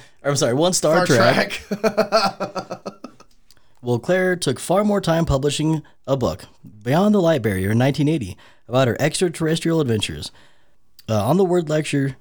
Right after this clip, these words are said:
Speaker 1: tour in nineteen fifty, George Adamaski made a point of visiting South Africa and looking up Claire for a chat on their variety of experiences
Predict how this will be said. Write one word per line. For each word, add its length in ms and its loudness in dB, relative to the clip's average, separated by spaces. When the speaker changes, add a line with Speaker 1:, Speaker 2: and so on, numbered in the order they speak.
Speaker 1:
tour 260 2
in 140 2
nineteen 340 0
fifty, 340 -2
George 380 0
Adamaski 600 0
made 160 0
a 40 -4
point 480 -4
of 120 -4
visiting 340 0
South 340 -2
Africa 420 0
and 140 0
looking 280 0
up 140 -2
Claire 260 0
for 140 -2
a 80 -2
chat 400 -2
on 100 0
their 100 2
variety 360 2
of 80 -2
experiences 720 -2